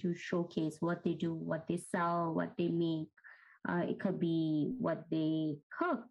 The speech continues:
it could be dresses, whatever. And I didn't pay attention at that point, but I was like, "I make, I paint, maybe I could try." And it's not, like, selling, it's just a display. Let's see how, what people think about it. And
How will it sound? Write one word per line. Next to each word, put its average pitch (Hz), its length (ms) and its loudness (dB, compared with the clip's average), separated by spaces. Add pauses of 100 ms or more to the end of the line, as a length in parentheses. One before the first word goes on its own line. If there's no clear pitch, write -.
it 170 180 -2
could - 80 -4
be 165 100 2
dresses, 185 460 -2
whatever. 180 500 -2
And 175 380 0 (280)
I 208 140 2
didn't 320 320 2
pay 277 80 0
attention 208 440 -2
at 214 60 0
that - 220 -4
point, 220 280 2 (500)
but 214 140 2
I 226 100 2
was 226 120 -4
like, 233 200 0 (100)
"I 233 140 2
make, 359 300 2 (540)
I 220 140 0
paint, 269 560 0 (140)
maybe 233 340 4
I 226 140 2 (100)
could 247 240 0
try." 214 560 0 (240)
And 233 220 4
it's 240 200 -4
not, - 180 2 (240)
like, 180 260 -2
selling, 196 420 2 (420)
it's - 180 0
just 311 200 0
a 269 60 4
display. 202 540 0
Let's 254 260 0
see 247 180 2
how, 220 280 0
what 208 180 0 (240)
people 214 240 0
think 285 240 0
about - 280 0
it. - 160 -4 (680)
And 180 580 2